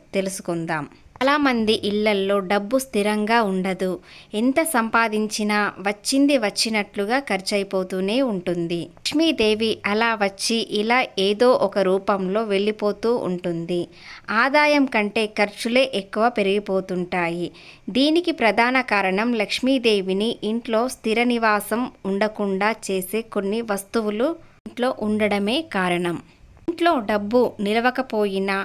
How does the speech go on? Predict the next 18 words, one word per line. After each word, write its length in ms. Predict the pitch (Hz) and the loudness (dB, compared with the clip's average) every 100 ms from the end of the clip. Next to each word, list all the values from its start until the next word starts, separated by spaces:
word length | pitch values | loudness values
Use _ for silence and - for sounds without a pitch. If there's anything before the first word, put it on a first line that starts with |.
| - | -6
ఆర్థికంగా 680 | 196 233 - 302 311 294 277 240 | -4 -4 -2 -2 0 2 2 2
ఇబ్బందులు 520 | 185 185 220 220 214 196 | -2 0 0 2 0 0
ఉన్నా 300 | 185 185 190 196 208 - - - | 0 0 2 0 -4 -16 -20 -4
ఇంట్లో 420 | 214 277 277 285 240 - | 2 2 4 2 2 0
ఈ 100 | 208 - | -2 0
ఐదు 260 | 196 233 285 | 0 0 0
వస్తువులు 480 | 240 202 - 220 226 - | 2 0 0 -2 0 0
ఉండడమే 520 | 208 208 208 208 214 269 277 | 0 0 2 2 2 0 -2
కారణం 460 | 208 196 185 190 254 - | -2 0 0 -2 -4 -2
అని 220 | 185 226 320 | -2 0 -2
తెలుస్తుంది. 760 | 240 185 180 - 175 170 170 165 - - - - - | -2 -2 -4 -8 -6 -4 -4 -6 -10 -20 -20 -18 -6
ఆ 120 | 233 269 - | 0 0 0
ఐదు 260 | 202 233 269 | 0 2 2
వస్తువులు 640 | 214 190 - 220 202 196 277 - | 2 0 0 0 0 0 -2 0
ఏంటో 340 | 196 190 202 311 - | 0 2 0 -4 -2
తెలుసుకుందాం. 720 | 190 185 185 175 165 170 160 - - 240 | -2 -2 -4 -6 -4 -4 -6 -10 -6 -4
ఐదు 160 | 262 | 0
వస్తువులే 680 | 226 202 - 220 208 202 208 | 0 -2 -2 -2 0 0 0